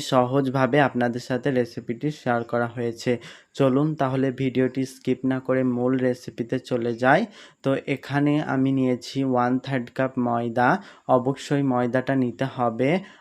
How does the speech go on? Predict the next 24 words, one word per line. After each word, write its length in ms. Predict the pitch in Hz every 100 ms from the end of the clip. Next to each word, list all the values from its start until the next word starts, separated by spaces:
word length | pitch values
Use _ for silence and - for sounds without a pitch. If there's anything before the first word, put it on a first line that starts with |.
| _
আর 140 | 131
দিয়ে 260 | 127 135 135
দিচ্ছি 400 | 127 131 - 143 143
হাফ 200 | - 117 -
চা 120 | -
চামচ 360 | 131 135 131 123
বেকিং 400 | 117 120 113 - 143 131
পাউডার, 440 | 131 120 123 135 190 - - _
হাফ 260 | - 131 -
চা 120 | 147
চামচের 520 | 143 139 135 131 139 135 127
হাফ 360 | 113 117 165 170 - - _
বেকিং 380 | 120 131 127 139 143
সোডা, 380 | - 131 120 135 175
মানে 220 | 135 135
ওয়ান 300 | 131 120 135
ফোর 240 | 147 143 131 127
টিস্পুন 460 | 131 127 - 139 131
বেকিং 320 | 123 117 131
সোডা 380 | 131 - 123 127
ব্যবহার 380 | 127 123 117 131
করেছি। 520 | 127 123 117 113 - 160 202 - - _
আর 140 | 127 127
দিয়েছি 360 | 131 131 127